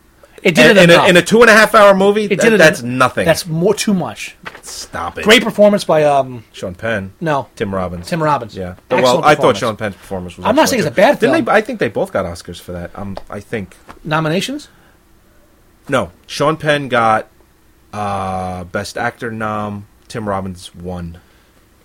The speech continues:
Speaker 2: Or the other way around. They d-, both didn't win.
Speaker 1: I don't
Speaker 2: They both
Speaker 1: care.
Speaker 2: got nominated.
Speaker 1: I don't care.
Speaker 2: Anyway, the
Speaker 1: Anyway.
Speaker 2: number ten film to end the list is
Speaker 1: Anyway.
Speaker 2: Easy A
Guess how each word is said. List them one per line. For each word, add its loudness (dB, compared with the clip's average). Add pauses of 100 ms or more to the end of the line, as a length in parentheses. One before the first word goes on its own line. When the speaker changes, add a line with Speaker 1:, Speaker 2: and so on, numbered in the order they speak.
(500)
Speaker 2:
Or -10
the -8
other -8
way -8
around. -10
They -6
d-, -6
both -6
didn't -8
win. -14
Speaker 1:
I -12
don't -14
Speaker 2:
They -4
both 2
Speaker 1:
care. 2
Speaker 2:
got -2
nominated. -8
Speaker 1:
I -6
don't -10
care. -20 (680)
Speaker 2:
Anyway, 2
the -6
Speaker 1:
Anyway. 2
Speaker 2:
number 6
ten 0
film 0
to 0
end -2
the -2
list -2
is -4
Speaker 1:
Anyway. 0
Speaker 2:
Easy -2
A 2